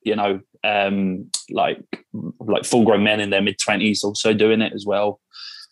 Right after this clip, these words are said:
And that's how he earns his money. But he meets a, he meets a young lady and kind of, you know, things could possibly change. So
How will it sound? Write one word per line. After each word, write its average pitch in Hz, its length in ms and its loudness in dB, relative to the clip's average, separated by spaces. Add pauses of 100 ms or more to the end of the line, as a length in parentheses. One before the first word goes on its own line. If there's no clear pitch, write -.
(140)
And 107 300 0
that's - 220 0
how 120 160 2
he 117 100 2
earns 117 200 -2
his 110 160 -8
money. 127 380 -2
But - 140 -4 (500)
he 120 160 2
meets 131 320 2
a, 123 240 4 (140)
he 120 60 -2
meets 131 260 -2
a 127 40 2
young 123 280 4
lady 123 480 2
and 120 260 -6 (580)
kind 127 120 2
of, 117 120 0 (320)
you 117 100 4
know, 123 160 6
things 131 340 2
could 139 220 0
possibly 131 500 2
change. 127 640 -2 (240)
So 98 260 4